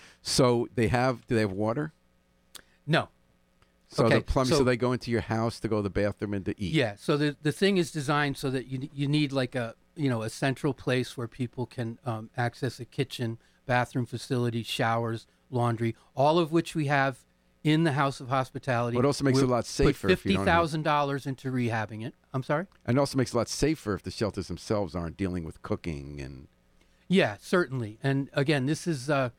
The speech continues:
Speaker 2: this is a mode of transitional housing, okay? When we're talking about transitional housing, we're saying that there's a gap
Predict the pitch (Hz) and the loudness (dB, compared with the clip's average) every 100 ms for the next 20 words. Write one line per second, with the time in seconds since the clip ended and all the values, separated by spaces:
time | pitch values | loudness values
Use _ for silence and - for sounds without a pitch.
0 | _ _ _ _ 156 - 165 147 143 143 | _ _ _ _ 0 0 0 2 2 4
1 | 151 147 - 127 - - 165 160 127 147 | 2 0 -2 -6 -4 0 2 2 0 -2
2 | - 156 120 123 107 101 110 - 113 117 | 0 -2 0 -2 -2 -6 -16 -20 -4 -2
3 | 117 - _ 127 113 139 139 127 117 - | -2 -6 _ -4 0 2 2 0 -2 -2
4 | 147 160 151 151 160 147 135 127 120 123 | 0 2 -2 -2 -2 0 2 0 -2 -6
5 | - _ _ 127 117 151 143 139 123 - | -8 _ _ -2 0 0 2 2 -2 0
6 | 127 113 107 98 135 135 117 | -2 -2 -8 -2 2 2 0